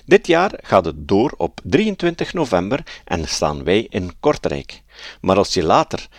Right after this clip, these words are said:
naar deze aflevering luistert, kijk dan op de site van de Dag van de Wetenschap.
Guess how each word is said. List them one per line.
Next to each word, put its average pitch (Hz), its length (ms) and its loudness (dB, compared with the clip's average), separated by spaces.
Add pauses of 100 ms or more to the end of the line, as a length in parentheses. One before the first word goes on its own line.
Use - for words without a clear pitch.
(120)
naar 85 240 0
deze 80 220 -2
aflevering 185 580 -4
luistert, 175 480 -6 (280)
kijk 143 240 2
dan 117 160 0
op 90 160 -6
de 78 200 0 (160)
site - 520 -4
van 87 320 0
de 76 140 -10
Dag 147 220 -2
van 135 140 -4
de 117 80 -4
Wetenschap. - 640 -6